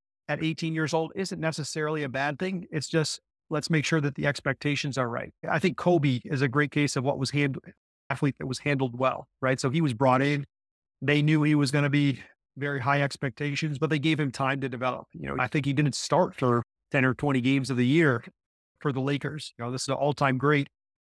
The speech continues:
And, and that's probably the right move to make. The guy's eighteen, nineteen years old. You reduce the expectation on him. You give him an opportunity to kind of get into that position. I mean,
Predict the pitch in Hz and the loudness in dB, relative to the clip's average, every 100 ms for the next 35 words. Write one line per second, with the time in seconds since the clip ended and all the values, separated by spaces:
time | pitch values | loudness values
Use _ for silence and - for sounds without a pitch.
0 | _ - 185 - 175 175 175 180 175 160 | _ -2 -2 -2 0 0 2 0 2 0
1 | 170 170 170 - 165 180 - 127 135 135 | 0 0 -4 -2 -2 -2 -6 -10 -8 -8
2 | 170 143 143 143 139 135 139 139 139 185 | -8 -8 -6 -2 -2 0 2 2 4 4
3 | 180 160 135 131 123 160 - 143 139 - | 4 2 0 0 2 2 2 -2 -2 -4
4 | 135 - 180 - 170 175 175 160 131 147 | -6 -2 -2 0 0 2 2 0 -2 -4
5 | 143 139 135 - 151 147 123 139 131 113 | -2 0 -2 -2 -4 -2 -4 0 0 0
6 | _ _ _ - 143 147 139 135 135 _ | _ _ _ 2 4 4 4 4 2 _
7 | _ _ _ - 135 160 - 156 131 135 | _ _ _ -4 2 2 2 -2 0 0